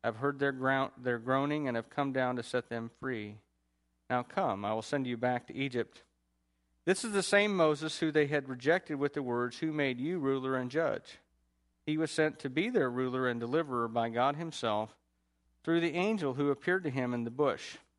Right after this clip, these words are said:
He led them out of Egypt and did wonders and miraculous signs in Egypt, at the Red Sea, and for forty years in the desert. This is that Moses who told the Israelites, "God will send you a prophet like me from your own people."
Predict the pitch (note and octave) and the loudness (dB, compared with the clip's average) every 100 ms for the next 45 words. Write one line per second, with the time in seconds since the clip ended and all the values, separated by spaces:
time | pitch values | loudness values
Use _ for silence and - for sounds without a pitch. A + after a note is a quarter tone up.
0 | _ _ _ _ _ _ _ C#3 C3 E3 | _ _ _ _ _ _ _ -4 0 2
1 | F#3 E3 D3+ D3 C#3 D3+ C3 A#2+ C3 A#2+ | 4 6 6 6 2 0 0 -2 -2 0
2 | B2 A#2+ B2 D3+ D#3+ D3+ C#3 A2+ A#2 B2 | 0 0 0 0 0 -2 -2 0 2 0
3 | C3+ C#3 C#3 - A#2 A2+ A2+ A2+ - B2 | -2 -4 -4 0 0 -2 -4 -8 -6 -6
4 | A2 G#2 - A#2 - A2 B2 C3+ - A2 | -6 -6 -4 -4 -2 -2 -2 -2 -6 -4
5 | A2 G#2+ A2 - B2+ C3+ A#2+ A2+ A2+ A2+ | -4 -6 -10 -10 -8 -6 -6 -4 -4 -6
6 | G#2+ A2+ A2+ G#2+ - _ _ _ _ _ | -2 -2 -2 -6 -10 _ _ _ _ _
7 | _ _ _ _ _ _ _ _ _ _ | _ _ _ _ _ _ _ _ _ _
8 | F3 A#3+ A3+ G#3 G3 D#3+ D#3+ D#3 D#3 D3+ | 0 2 4 6 6 6 6 4 -2 0
9 | - E3 D#3 D#3 E3+ D#3+ C3+ C3 B2+ B2 | 2 0 2 0 2 2 2 2 2 0
10 | D3 D3 E3+ D3+ E3+ D#3 C#3+ B2+ - F3+ | 4 4 4 0 0 2 0 -2 2 2
11 | F3 A2+ C3+ C#3 C3 C#3 D3 C3 C3 B2+ | 2 0 2 2 2 0 0 -2 -2 0
12 | B2 C#3 C#3 C3+ - D#3+ - - - | -2 0 0 -2 -4 -4 -4 -6 -8